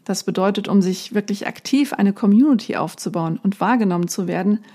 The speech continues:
muss man regelmäßig über den Tag verteilt auf Twitter aktiv sein. Und da frage ich mich, wer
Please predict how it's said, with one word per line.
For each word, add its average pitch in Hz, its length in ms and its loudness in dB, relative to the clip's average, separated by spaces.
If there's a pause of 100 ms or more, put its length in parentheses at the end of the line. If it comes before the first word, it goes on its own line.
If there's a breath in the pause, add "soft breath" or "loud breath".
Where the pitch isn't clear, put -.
(400 loud breath)
muss 226 180 2
man 214 140 4
regelmäßig 226 800 2
über 208 180 2
den 196 140 2
Tag 208 300 -6
verteilt 180 540 -6 (160)
auf 196 180 0
Twitter - 400 -4
aktiv - 380 -6
sein. 196 320 -2 (580 soft breath)
Und 202 120 4
da 202 80 4
frage 214 320 2
ich 226 140 0
mich, 220 360 2
wer 208 480 4